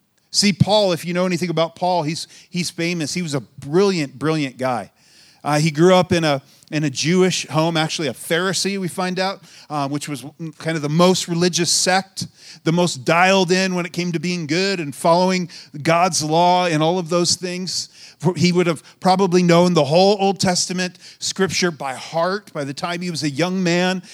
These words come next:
he was excelling in education. He was rising to the tops of the elite in his whole field in leadership in Jerusalem and in the whole temple system. And then this little movement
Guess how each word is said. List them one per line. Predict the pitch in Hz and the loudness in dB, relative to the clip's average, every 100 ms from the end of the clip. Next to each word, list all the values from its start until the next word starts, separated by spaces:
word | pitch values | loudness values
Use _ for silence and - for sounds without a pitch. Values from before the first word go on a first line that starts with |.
| - | -10
he | - 190 | -2 -2
was | 180 | -2
excelling | 160 - - 196 190 202 196 | -2 0 2 4 2 0 -4
in | 185 | -4
education. | 180 160 160 185 185 - 190 185 - - | -4 -6 -4 -4 -4 -4 -6 -10 -14 -14
He | - 185 | -6 -2
was | 185 165 | -2 -2
rising | 139 165 185 202 175 196 | -2 2 4 4 2 -2
to | 180 | -4
the | 170 | -6
tops | 156 180 185 185 - | -4 0 2 2 -2
of | 170 | -4
the | 156 | -2
elite | 151 143 160 202 208 - - - | -2 0 0 0 0 -10 -20 -12
in | 160 160 | -4 2
his | 175 190 | 4 2
whole | 175 185 | 0 -2
field | 175 180 180 185 | -2 -4 -2 -2
in | 160 143 | -2 -2
leadership | 165 185 - 202 190 - - - | -4 -4 -4 -2 -2 -4 -20 -6
in | 151 | -4
Jerusalem | 165 - 156 175 - 180 175 | -2 0 2 2 0 -4 -6
and | 165 | -8
in | 147 | -10
the | 131 | -6
whole | 135 180 | -2 -2
temple | - 180 170 | -2 -4 -2
system. | 160 - 175 - 175 170 - _ _ _ _ _ _ _ _ _ _ _ _ _ _ _ | -2 -2 -4 -4 -6 -8 -12 _ _ _ _ _ _ _ _ _ _ _ _ _ _ _
And | - 147 170 | -4 0 2
then | 190 | 4
this | 190 165 | 2 2
little | 185 190 | 2 2
movement | 175 185 202 165 160 - - | 4 4 4 0 -10 -10 -16